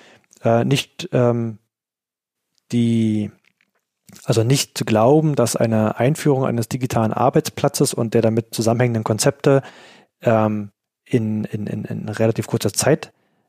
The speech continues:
zum Erfolg führt, sondern es eine Langfriststrategie ist, die auch neben Technologie,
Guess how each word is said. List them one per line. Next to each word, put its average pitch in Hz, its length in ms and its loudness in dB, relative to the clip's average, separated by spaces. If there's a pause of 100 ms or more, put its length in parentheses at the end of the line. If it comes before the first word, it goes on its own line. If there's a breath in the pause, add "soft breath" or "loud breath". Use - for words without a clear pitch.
(180)
zum - 160 -2
Erfolg 143 380 0
führt, 147 340 0
sondern 117 480 0
es - 180 0
eine 110 140 -2
Langfriststrategie 127 920 0
ist, 127 280 2 (220)
die 123 280 0
auch 110 240 0
neben 120 300 2
Technologie, 117 760 -2